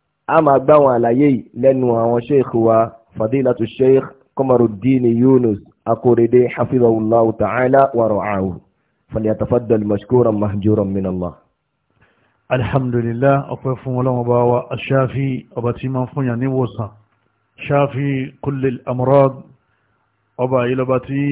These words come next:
Speaker 2: ọmọ mú gbogbo yàn náà àárẹ̀ tí ń bẹ lára yàn, tí máa ń mú lọ. A bẹ̀ Ọlọ́run nínú àánú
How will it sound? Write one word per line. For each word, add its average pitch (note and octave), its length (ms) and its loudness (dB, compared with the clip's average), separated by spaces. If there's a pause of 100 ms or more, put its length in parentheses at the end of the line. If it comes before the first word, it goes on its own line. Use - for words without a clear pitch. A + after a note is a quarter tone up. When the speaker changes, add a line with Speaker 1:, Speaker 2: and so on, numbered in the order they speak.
(460)
Speaker 2:
ọmọ C#3 300 -2
mú C#3 120 -6
gbogbo C3+ 320 -4
yàn A#2+ 100 -4
náà B2+ 140 -2
àárẹ̀ C#3 220 2
tí - 140 -12
ń B2 100 -8
bẹ B2 120 -4
lára A#2+ 320 -2
yàn, G#2+ 160 -8 (140)
tí A#2+ 140 -10
máa A#2+ 160 -4
ń A#2 40 -6
mú A2+ 160 -4
lọ. A2 160 0 (1160)
A - 40 -14
bẹ̀ A#2+ 140 -2
Ọlọ́run B2+ 180 2
nínú B2+ 160 -2
àánú A#2 200 0